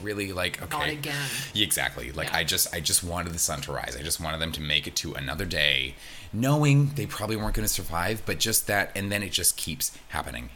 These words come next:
Speaker 1: day after day after day. And so I think that kind of, like, a-, almost nothingness, almost
Speaker 2: Yeah.
Speaker 1: like, just mundane, them walking through the woods again and them losing the map and things like that. Some of their reactions were a bit over the top. I think it could have been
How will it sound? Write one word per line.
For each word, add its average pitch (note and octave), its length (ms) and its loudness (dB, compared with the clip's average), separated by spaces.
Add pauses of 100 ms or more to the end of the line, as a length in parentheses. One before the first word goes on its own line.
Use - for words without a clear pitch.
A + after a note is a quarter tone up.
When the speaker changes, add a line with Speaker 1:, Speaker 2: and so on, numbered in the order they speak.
Speaker 1:
day D2+ 280 2
after C#2+ 220 -6
day C2 300 -2
after D2 200 -4
day. A#1 280 -2
And F#2 120 -2
so G2+ 140 2
I E2 100 0
think A2+ 440 -4
that F2 200 2
kind F2+ 300 -2
of, D2+ 160 -6
like, D#2 380 0 (320)
a-, G#2+ 180 -6
almost B2 260 2
nothingness, C#3 800 4
almost G#2 520 0
Speaker 2:
Yeah. G2 60 0
Speaker 1:
like, - 260 -6
just - 280 0
mundane, F2 1000 0 (420)
them D2 160 -4
walking D#2+ 240 -6
through F#2 140 -6
the F#2+ 60 -4
woods F2+ 220 -4
again C2 500 -4
and C2+ 140 -6
them D2 680 -4
losing D#2 320 -4
the D#2+ 80 -4
map C2+ 320 -2
and D2+ 100 -10
things E2 260 -6
like D2+ 140 -6
that. B1+ 340 -2
Some - 220 2
of C#3 80 0
their C#3 100 2
reactions G#2+ 520 -2
were A2 120 0
a G#2+ 40 0
bit A2 180 0
over G#2 180 -2
the A2 80 -2
top. G#2 300 -2
I F2+ 60 -4
think F2 260 -6
it D#2+ 80 -12
could F#2+ 160 -4
have E2+ 60 -6
been E2 400 -4